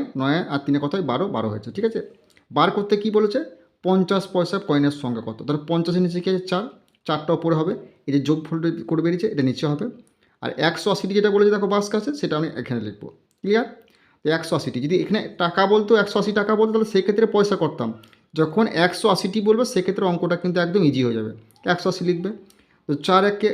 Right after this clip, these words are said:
চার, তিন চারে বারো, তিন ছয় আঠেরো, আর শূন্য নেমে গেল, তাহলে ষাটটি, এটা গেল অ্যান্সার।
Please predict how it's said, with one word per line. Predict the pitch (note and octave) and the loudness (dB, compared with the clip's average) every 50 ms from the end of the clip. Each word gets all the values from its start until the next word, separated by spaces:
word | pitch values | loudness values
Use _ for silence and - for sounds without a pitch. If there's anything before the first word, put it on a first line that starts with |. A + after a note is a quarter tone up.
| E3+ - - | 0 2 2
চার, | A#3+ C4 G#3+ C#3 G#2 - - | 4 4 4 2 -2 -2 0
তিন | F3+ F3 E3 D#3 | 2 4 4 4
চারে | - D#3+ E3 E3+ C#3+ | 4 2 2 2 0
বারো, | B2 A#2 A2 G#2 - - _ _ _ _ _ _ _ _ _ _ _ | 0 -2 -4 -6 -10 -14 _ _ _ _ _ _ _ _ _ _ _
তিন | - G3 G#3 G#3+ G#3 - | 4 4 4 4 2 0
ছয় | - G#3+ A3 A3 G3+ | 0 2 2 2 2
আঠেরো, | G3+ G#3+ B3+ C#4+ B3 D3 A#2 - - - _ _ _ _ _ _ - | 4 4 4 6 4 4 0 -4 -10 -18 _ _ _ _ _ _ -6
আর | C#3+ C#3+ - | -6 -6 -4
শূন্য | - F#3 F#3 F#3 | -2 0 2 2
নেমে | F3+ F3 F3 E3+ | 2 2 2 0
গেল, | F3+ F3 | 0 0
তাহলে | F3 F3+ F3 - | -2 -4 -4 -4
ষাটটি, | - E3 E3 - - - F#3+ - - | -2 -4 -4 -4 -6 -8 -6 -4 -2
এটা | D3+ D3+ D3+ | -2 0 2
গেল | D3+ D3+ D3 | 2 2 2
অ্যান্সার। | C#3 C#3+ C#3 - D#3 | 2 0 0 -2 -6